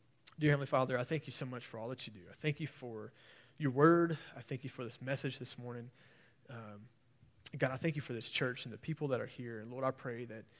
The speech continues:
you would work in their hearts, um, that you would work in their life. God, I pray that, um, that if there's people in here today that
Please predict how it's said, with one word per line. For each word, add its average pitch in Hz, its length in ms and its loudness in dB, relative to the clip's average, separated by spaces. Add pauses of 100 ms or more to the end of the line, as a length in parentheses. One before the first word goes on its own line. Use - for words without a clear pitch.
(320)
you 151 140 0
would 123 140 4
work 131 220 -4
in 143 60 -2
their 120 100 -4
hearts, - 540 -4 (640)
um, 131 160 -14
that 127 180 -8
you 165 60 2
would 127 140 0
work 135 200 0
in 135 80 0
their 123 120 -4
life. 117 480 -8 (1120)
God, 127 140 -4
I 131 40 -4
pray 131 360 -2
that, 117 200 -8 (100)
um, 107 280 -14 (1800)
that 143 160 8
if 151 100 6
there's 160 200 10
people 190 300 4
in 165 120 4
here 156 160 4
today 156 340 6
that 139 140 2